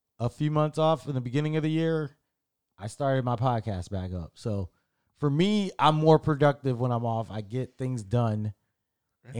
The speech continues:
Speaker 1: And that's just gonna be the goal going forward. I don't wanna be, I'm not, I feel like I'm too accessible too. Like, with people always wanting to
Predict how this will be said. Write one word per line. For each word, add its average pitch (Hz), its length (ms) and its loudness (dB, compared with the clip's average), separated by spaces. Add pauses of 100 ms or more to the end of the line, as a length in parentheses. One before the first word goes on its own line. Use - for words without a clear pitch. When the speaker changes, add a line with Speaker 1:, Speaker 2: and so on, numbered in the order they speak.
Speaker 1:
And 110 300 -4
that's 113 260 -6
just - 460 -10 (560)
gonna 123 160 -4
be 123 180 -2
the 113 160 -2
goal 120 480 0
going 110 260 -2
forward. 123 560 -2 (540)
I 139 80 -2
don't 185 180 4
wanna 185 160 4
be, - 100 -8
I'm 175 140 4
not, 196 240 2
I 135 120 -4
feel 254 160 -4
like 220 100 -2
I'm 170 140 2
too 180 160 2
accessible 151 640 -4
too. 170 400 -2
Like, 101 260 -12 (220)
with 104 160 -12
people 123 600 -4
always 117 240 -4
wanting 113 280 -6
to 104 240 -8